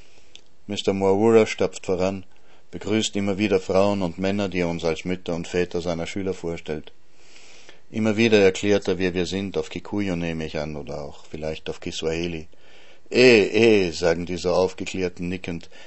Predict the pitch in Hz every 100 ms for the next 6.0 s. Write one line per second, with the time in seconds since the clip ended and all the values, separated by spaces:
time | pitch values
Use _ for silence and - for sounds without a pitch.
0 | - - 101 117 107 101 101 95 95 98
1 | 90 87 82 98 - 98 90 87 87 -
2 | 92 90 92 82 87 82 78 90 87 85
3 | 80 - 80 80 78 76 - - - -
4 | - - - - - - - - - -
5 | 101 117 120 110 107 104 - 104 -